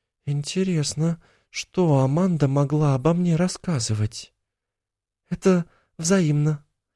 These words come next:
Можно сказать, что мы заочно знакомы. Вы хотели что-то передать?"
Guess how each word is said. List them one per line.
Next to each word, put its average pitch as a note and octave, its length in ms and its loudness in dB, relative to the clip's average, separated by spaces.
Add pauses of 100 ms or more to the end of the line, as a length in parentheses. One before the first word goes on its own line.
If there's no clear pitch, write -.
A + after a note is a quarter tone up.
(280)
Можно D#3+ 260 0
сказать, D#3+ 340 0
что - 220 -2
мы D#3+ 340 2
заочно D3 540 0
знакомы. C3+ 560 0 (680)
Вы E3+ 120 2
хотели E3+ 400 0
что-то E3 300 -2
передать?" F3+ 560 2